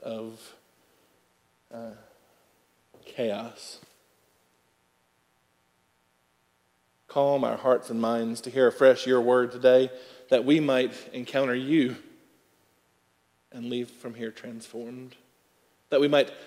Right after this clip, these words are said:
glorify you and leave here to point the world to you.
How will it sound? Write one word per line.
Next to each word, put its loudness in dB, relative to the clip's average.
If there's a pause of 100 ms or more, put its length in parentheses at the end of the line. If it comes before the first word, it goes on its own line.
(180)
glorify 4
you -6 (1600)
and -10
leave -6
here -4
to -10
point -10
the -16
world -8
to -12
you. -16